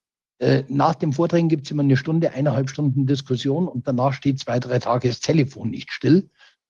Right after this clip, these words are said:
wo Leute nochmal anrufen, „Ich hab die Frage, ich hab jene Frage“ und so weiter. Das mache ich dann halt auch und mache dann mal zwei, drei Tage Telefondienst und erkläre nochmal für den einen oder anderen Dinge. Manche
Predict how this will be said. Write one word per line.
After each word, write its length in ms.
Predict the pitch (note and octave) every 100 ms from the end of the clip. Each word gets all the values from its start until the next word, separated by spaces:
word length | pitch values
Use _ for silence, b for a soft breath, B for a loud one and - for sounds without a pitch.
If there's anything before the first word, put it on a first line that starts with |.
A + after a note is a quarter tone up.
| -
wo 60 |
Leute 320 | C3 B2+ C3+
nochmal 320 | C#3+ B2 B2+ -
anrufen, 480 | B2 C#3 F3+ C#3+
„Ich 140 | D3+ C3+
hab 160 | A#2+
die 140 | - D3
Frage, 300 | D3+ D#3+ D#3+
ich 120 | C3+
hab 180 | A2 A#2+
jene 280 | B2 D#3 D#3+
Frage“ 340 | D3 C#3+ C3
und 80 | B2
so 120 | A#2+
weiter. 260 | A2 C3 B2+
Das 220 | A#2+ -
mache 220 | G2 -
ich 120 | C#3
dann 200 | D3 D3
halt 140 | D3 B2+
auch 300 | - F3 C3+
und 80 |
mache 160 | A2+ A#2
dann 120 | C#3+
mal 120 | A2+ A2+
zwei, 220 | - A2+
drei 200 | G2+ A2+
Tage 340 | - B2 G#2+
Telefondienst 800 | - A2+ A#2 - C3 F3 G3 b b b b _ _ _ _ -
und 120 | C3+
erkläre 460 | C3 A#2 A#2 C3
nochmal 340 | E3 D3+ C#3 C#3
für 120 | C3+
den 180 | B2 A#2+
einen 240 | - C3
oder 240 | C3 G#2 -
anderen 380 | C3+ D3 D#3
Dinge. 340 | D3+ D#3+ D#3+ D3 -
Manche 440 | - - - _